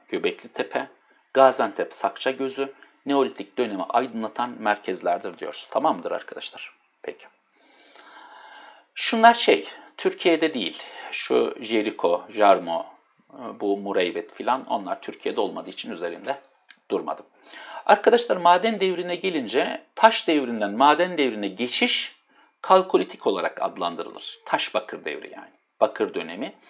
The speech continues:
İnsanoğlunun kullanmış olduğu ilk maden bakır. Doğada saf bulunduğu için. Peki ne olmuş bu dönemde? Bu dönemde birkaç şey bileceksiniz. Bunlardan bir tanesi şu. Türkiye'de bu devri aydınlatan merkezler Çorum Alacahöyük,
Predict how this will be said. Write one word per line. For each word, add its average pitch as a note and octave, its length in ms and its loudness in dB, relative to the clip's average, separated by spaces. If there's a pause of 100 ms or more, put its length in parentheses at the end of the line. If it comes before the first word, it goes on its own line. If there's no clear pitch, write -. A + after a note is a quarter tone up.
(320)
İnsanoğlunun F3 560 2
kullanmış E3+ 580 0
olduğu E3 240 2
ilk E3 380 -8 (260)
maden D3 480 6
bakır. F2+ 320 -2
Doğada A#2+ 260 4
saf - 340 -4
bulunduğu F2+ 300 -6
için. - 280 -8 (520)
Peki F3+ 440 0
ne E3+ 40 2
olmuş A#3 460 2
bu G#2 100 0
dönemde? F#2+ 580 0
Bu G3+ 100 4
dönemde G3 260 0
birkaç F#3+ 260 0
şey C3 320 -2
bileceksiniz. F#2+ 580 -6
Bunlardan E3+ 400 2
bir E3 80 -10
tanesi C#3 340 -2
şu. F#2+ 420 -2 (520)
Türkiye'de F3 560 0
bu D3+ 100 2
devri C#3+ 220 6
aydınlatan A2 460 0
merkezler F#2 640 0
Çorum D#3+ 340 -2
Alacahöyük, C#3 800 2